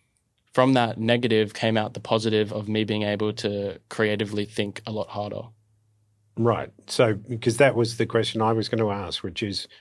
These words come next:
Speaker 2: from that time, did you feel like you got a diamond from the coal,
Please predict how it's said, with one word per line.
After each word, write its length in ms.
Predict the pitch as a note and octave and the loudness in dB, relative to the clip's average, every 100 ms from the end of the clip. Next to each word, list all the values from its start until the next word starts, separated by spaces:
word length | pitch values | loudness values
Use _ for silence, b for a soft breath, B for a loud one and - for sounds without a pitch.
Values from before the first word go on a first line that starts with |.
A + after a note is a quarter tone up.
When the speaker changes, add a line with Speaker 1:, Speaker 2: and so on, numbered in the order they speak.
| _ | _
Speaker 2:
from 340 | - C3 A#2+ A2 | 0 4 4 4
that 240 | G2+ - | 0 -4
time, 380 | - G#2+ F#2+ F2+ | -4 -4 -4 -8
did 220 | F#2+ F2+ | -8 -8
you 120 | G2 | -8
feel 280 | F2 G#2+ G2+ | -6 -6 -4
like 340 | F#2 F2 E2 | -4 -8 -8
you 120 | F#2 F2+ | -12 -6
got 380 | G#2 F2+ F#2 B B B - | -4 -4 -6 B B B -8
a 100 | G#2 | -6
diamond 560 | A2 G2 F#2+ F2+ F2+ | -2 -4 -4 -8 -10
from 500 | - A2 F#2+ F2 E2 - _ | -4 -2 -2 -6 -10 -16 _
the 100 | F#2+ | -10
coal, 460 | - G2 D#2+ - | -6 -6 -6 -12